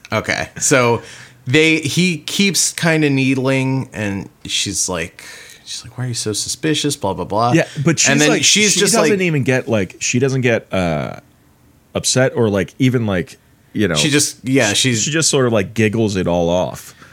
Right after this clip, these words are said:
Speaker 1: Yeah, and then she's like, you know, at a certain point, she r-, doesn't feel like lying anymore, and it's just like, "Can't you see I'm, I'm mad for you? I need
Speaker 2: Yeah.
Speaker 1: you to, uh, uh, uh,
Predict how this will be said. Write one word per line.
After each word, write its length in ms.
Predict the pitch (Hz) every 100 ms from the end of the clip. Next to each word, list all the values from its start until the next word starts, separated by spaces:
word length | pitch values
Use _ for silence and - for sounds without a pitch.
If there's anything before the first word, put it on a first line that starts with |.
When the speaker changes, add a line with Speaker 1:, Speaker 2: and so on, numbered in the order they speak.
| -
Speaker 1:
Yeah, 320 | 120 92 82 -
and 140 | 120
then 120 | 120 120
she's 260 | - 123
like, 480 | 123 113 98 - - - - -
you 180 | 123 120
know, 100 | 104
at 60 |
a 40 | 107
certain 320 | 147 147 131
point, 260 | 135 120
she 540 | 110 120 113 107 98 - _ _ _ _ _ -
r-, 120 | 113 - -
doesn't 300 | 113 127 131
feel 160 | 123 127
like 180 | 117 101
lying 320 | 101 104 101
anymore, 460 | 95 95 92 90 92
and 160 | 76 95
it's 100 | -
just 180 | - -
like, 280 | 101 -
"Can't 340 | - 147 139 120
you 120 | 135
see 300 | 120 139 135
I'm, 300 | 113 113 98 - 98 -
I'm 260 | 98 101 101
mad 300 | 113 123 117
for 180 | - 131
you? 340 | 135 139 135
I 100 | 110
need 160 | 117 127
Speaker 2:
Yeah. 160 | 151 123
Speaker 1:
you 140 | 117 110
to, 280 | - 98 67
uh, 40 |
uh, 340 | 104 104 76 82
uh, 240 | 78 95